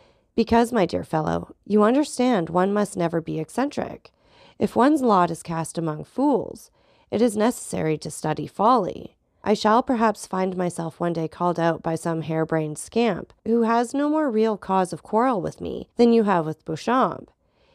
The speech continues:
He may take me to task for some foolish trifle or other.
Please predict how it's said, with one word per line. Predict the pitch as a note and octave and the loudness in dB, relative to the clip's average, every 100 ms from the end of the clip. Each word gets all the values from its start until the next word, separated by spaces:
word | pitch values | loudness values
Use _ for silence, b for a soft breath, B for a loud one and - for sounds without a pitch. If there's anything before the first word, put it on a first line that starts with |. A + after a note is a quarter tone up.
| _ | _
He | A#3 | 2
may | G#3+ F#3 | 4 2
take | F#3+ F3 F3+ | 0 -2 -2
me | E3 | -4
to | F3 | -6
task | - G3 G#3 F#3 | -8 -2 0 -2
for | - | -8
some | - F3 | -4 -4
foolish | E3 G3 F3+ D#3+ | -2 -2 -2 -2
trifle | - E3 D#3 - - | -4 -4 -4 -4 -4
or | C3 | -4
other. | - F2 A3+ | -4 -2 -2